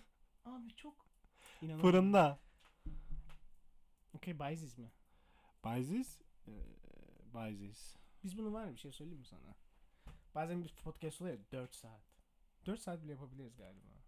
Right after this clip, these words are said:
Speaker 2: Oğlum, geldiğinde başlasaydık yapmıştık zaten.
Speaker 1: Çünkü şöyle düşün
Speaker 2: O
Speaker 1: bak.
Speaker 2: konuştuklarımız hep boşa gitti mesela.
Speaker 1: Konuştuklarımız
Speaker 2: İki saat
Speaker 1: boşa
Speaker 2: boşa
Speaker 1: gitmedi.
Speaker 2: konuştuk.
Speaker 1: Ama şöyle düşün. Kimsenin
Speaker 2: Oğlum,
Speaker 1: tanımadığı
Speaker 2: salak
Speaker 1: insanlarla
Speaker 2: mısın?
Speaker 1: ilgili dedikodu yaptık. En azından şu an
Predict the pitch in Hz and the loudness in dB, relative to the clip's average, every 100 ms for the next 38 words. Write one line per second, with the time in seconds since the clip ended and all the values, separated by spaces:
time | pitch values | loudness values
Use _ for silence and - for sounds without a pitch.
0 | - - - 147 143 127 127 143 151 143 | -20 -14 -2 0 2 4 4 4 4 4
1 | - 147 156 151 143 139 - 151 - 117 | 2 0 0 2 2 2 2 -4 -4 -4
2 | 120 120 196 233 226 170 160 196 202 - | -2 0 0 2 2 2 4 8 6 4
3 | - 202 202 254 185 185 175 143 - 139 | 4 4 6 4 6 6 6 2 -4 -2
4 | 139 139 135 135 208 262 247 185 175 151 | -2 -2 -2 0 0 2 6 8 8 6
5 | 120 175 139 131 - - - _ _ - | 2 2 2 -4 -8 -18 -20 _ _ -16
6 | - 233 226 240 202 - - 226 226 254 | -6 -6 -4 -2 -2 -4 -6 -4 -2 -2
7 | 175 175 220 185 180 156 196 214 208 208 | 2 2 2 2 2 2 2 2 0 0
8 | 220 165 156 170 170 175 127 143 175 185 | 0 -2 -2 -2 -2 -2 -4 -4 0 0
9 | 160 196 | 2 2